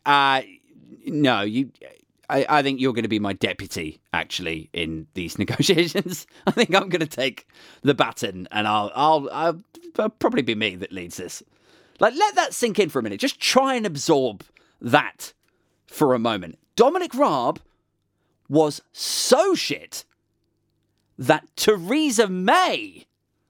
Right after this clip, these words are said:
looked at him and went, "Yeah, you, you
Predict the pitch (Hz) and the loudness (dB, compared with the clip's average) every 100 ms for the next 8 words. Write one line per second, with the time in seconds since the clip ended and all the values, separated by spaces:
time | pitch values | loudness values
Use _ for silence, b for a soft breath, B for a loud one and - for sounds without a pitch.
0 | _ _ 139 156 165 - 135 156 139 85 | _ _ 2 2 2 -2 0 2 0 -4
1 | _ _ _ _ b b - 180 170 160 | _ _ _ _ b b 0 2 2 2
2 | 151 - _ b b b b b _ _ | -4 -8 _ b b b b b _ _
3 | _ _ - 127 113 85 85 110 247 113 | _ _ -4 2 2 2 0 -2 -2 -6
4 | 98 101 98 104 113 | -8 -12 -10 -8 -8